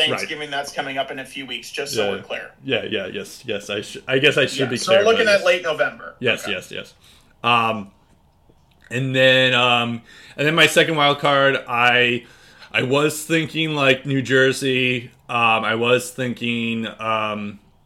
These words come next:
Speaker 2: Ottawa. I was thinking Detroit.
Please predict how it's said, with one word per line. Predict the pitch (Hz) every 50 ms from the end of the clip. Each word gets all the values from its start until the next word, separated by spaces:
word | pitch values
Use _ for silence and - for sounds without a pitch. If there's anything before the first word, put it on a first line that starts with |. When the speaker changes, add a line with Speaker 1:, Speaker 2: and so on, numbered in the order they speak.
| _ _ _ _ _ _ _
Speaker 2:
Ottawa. | - 117 117 123 120 113 113 113 110 110 110 110
I | 110 110
was | 110 117 117 113 -
thinking | - 135 127 117 - 127 120 113 113 113 110 107 107 107 107 - _ _ _ _ _ _ _ _ _ _ _ _ _ _
Detroit. | - - - - - - 127 117 110 107 104 98